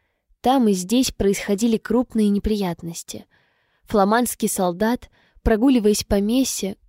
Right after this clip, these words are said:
главной улице, деловому центру, где были сосредоточены ювелирные лавки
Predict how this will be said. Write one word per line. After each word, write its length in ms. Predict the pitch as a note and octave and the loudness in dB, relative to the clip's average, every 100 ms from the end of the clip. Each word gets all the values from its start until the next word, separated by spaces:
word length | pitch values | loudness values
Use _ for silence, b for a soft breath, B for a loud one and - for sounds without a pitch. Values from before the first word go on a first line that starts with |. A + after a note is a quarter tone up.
| - | -2
главной 380 | G#3 F#3 F3+ | 0 0 0
улице, 640 | F#3 A3 G#3 F#3 - F3+ F3 _ _ _ - | 0 2 2 -2 -6 -10 -10 _ _ _ -6
деловому 540 | G#3 G#3+ G#3 G#3+ G#3 | -2 0 0 0 -2
центру, 560 | - G#3 F#3 F3 F#3 F3 b b | -2 -2 -2 -2 -10 -14 b b
где 240 | F#3+ G3 | -2 0
были 280 | F3+ G#3 G#3 | 2 2 0
сосредоточены 760 | - A3 G#3 G3 G#3 G3 - | -2 -4 -2 0 0 0 0
ювелирные 600 | G3 F#3+ G3+ G#3 G3 F#3+ G3 | 0 0 2 2 0 -2 -2
лавки 520 | G#3+ A#3+ - G3+ | -2 -4 -6 -6